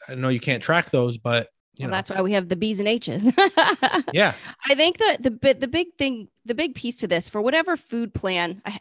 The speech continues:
Speaker 2: um, diet strategy, whatever you wanna call this, y-, it has to be something that you enjoy doing. It has to be something that also is effective for your goal. So if you can blend in the two, like, listen, I have got clients that are like, "Just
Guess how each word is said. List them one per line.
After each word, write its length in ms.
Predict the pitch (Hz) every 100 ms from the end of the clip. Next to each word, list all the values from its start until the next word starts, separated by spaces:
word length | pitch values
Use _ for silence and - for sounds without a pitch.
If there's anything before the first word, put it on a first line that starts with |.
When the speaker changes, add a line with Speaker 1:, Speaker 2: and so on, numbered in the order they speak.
| -
Speaker 2:
um, 180 | 208 202 _ -
diet 440 | - 196 202 202 -
strategy, 680 | 196 170 175 175 175 170 170
whatever 280 | 175 180
you 60 | 170
wanna 120 | 156
call 220 | 151 139 135
this, 180 | 120 - _ -
y-, 140 | 208 -
it 120 | 254
has 320 | 247 269 285
to 80 | 277
be 80 | 262
something 540 | - 208 208 190 190
that 220 | 180 165
you 260 | 185 180 175 -
enjoy 480 | 175 175 214 233
doing. 600 | 220 214 208 196 196 196 - -
It 60 | 185
has 260 | 147 160 -
to 80 |
be 100 | 165
something 460 | 170 180 190 165 170
that 220 | 175 151 _ -
also 520 | 190 202 202 208 190
is 140 | 180 170
effective 540 | 165 180 - - 185
for 100 | 175 202
your 240 | 180 170
goal. 320 | 156 151 127
So 320 | - 185 117 - _
if 140 | - 214
you 120 | 220
can 180 | 254 220
blend 380 | 185 196 277 269
in 140 | 240
the 80 | 165
two, 200 | - 233
like, 240 | 151 170 -
listen, 280 | 254 240 160 - - -
I 120 | 220
have 180 | 262 240
got 260 | - 214 -
clients 360 | - 185 175 -
that 80 |
are 60 | 180
like, 200 | 170 165 -
"Just 260 | 185 -